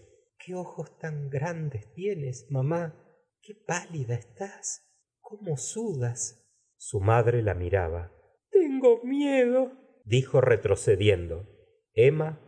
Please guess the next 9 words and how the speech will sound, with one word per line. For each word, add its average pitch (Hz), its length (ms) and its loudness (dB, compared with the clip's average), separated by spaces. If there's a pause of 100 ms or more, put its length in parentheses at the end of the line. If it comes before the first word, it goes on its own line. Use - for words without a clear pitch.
(440)
cogió 135 420 2
una 113 240 4
mano 107 340 2
para 98 200 2
besársela. 98 760 0 (680)
Ella 135 720 0
procuraba 120 540 4
desasirse. - 1120 -2 (140)
"Basta, 165 460 -2